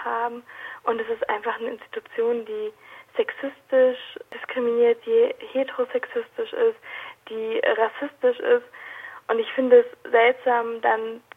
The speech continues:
einfach zu fordern, jetzt gibt es Wehrpflicht für alle und alle kommen, sollen jetzt in diese Strukturen rein. Das verändert ja die Strukturen auch nicht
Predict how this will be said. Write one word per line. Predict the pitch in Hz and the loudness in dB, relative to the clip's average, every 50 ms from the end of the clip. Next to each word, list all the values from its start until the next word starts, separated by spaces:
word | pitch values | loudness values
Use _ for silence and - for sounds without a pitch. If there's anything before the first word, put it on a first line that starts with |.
| - - | 0 0
einfach | 226 214 - 233 233 - | 0 0 0 -6 -10 -10
zu | - 226 | -14 -14
fordern, | - - 220 220 220 220 220 214 | -6 -4 -2 0 0 0 -2 -2
jetzt | 214 220 - _ _ _ - | -4 -4 -6 _ _ _ -6
gibt | - 233 - - | -6 -6 -6 -6
es | 226 - - | -8 -2 2
Wehrpflicht | - 220 226 220 - - 240 - - - - | 2 2 2 2 -2 -8 -14 -14 -16 -6 0
für | - - - | 2 4 6
alle | 226 233 262 311 339 370 392 - _ _ | 4 4 2 -2 -4 -6 -8 -12 _ _
und | - 240 233 | -4 0 2
alle | - 214 226 269 285 | 4 4 4 4 2
kommen, | 285 - 277 269 254 254 254 262 | 0 -2 -4 -4 -4 -6 -4 0
sollen | - 240 233 233 | 2 4 4 4
jetzt | 240 233 233 - | 2 0 -2 -6
in | 233 226 | -12 -12
diese | 214 214 208 220 214 214 208 | -10 -6 -2 0 0 0 0
Strukturen | - - - - - - - - - 285 302 294 269 254 | -2 -6 -8 -8 -8 -8 -8 -6 -2 0 0 2 2 0
rein. | 233 208 214 214 214 240 254 254 | 0 2 4 6 6 4 2 0
Das | 240 | -2
verändert | - - 254 233 240 247 240 233 | 0 0 2 2 2 2 0 0
ja | 240 208 | -2 -4
die | 208 202 | -4 -6
Strukturen | - - - - - - - - 254 240 220 | -10 -10 -10 -12 -12 -10 0 2 4 4 4
auch | - - - - | 2 -4 -6 -8
nicht | 214 - | -12 -16